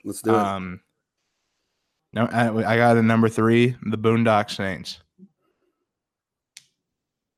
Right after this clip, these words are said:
Speaker 2: Um, I think a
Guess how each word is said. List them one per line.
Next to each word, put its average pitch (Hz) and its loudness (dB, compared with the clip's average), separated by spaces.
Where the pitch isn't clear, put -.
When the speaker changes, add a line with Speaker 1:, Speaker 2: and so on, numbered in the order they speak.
Speaker 2:
Um, 98 -2
I 131 -4
think 131 -2
a 113 -2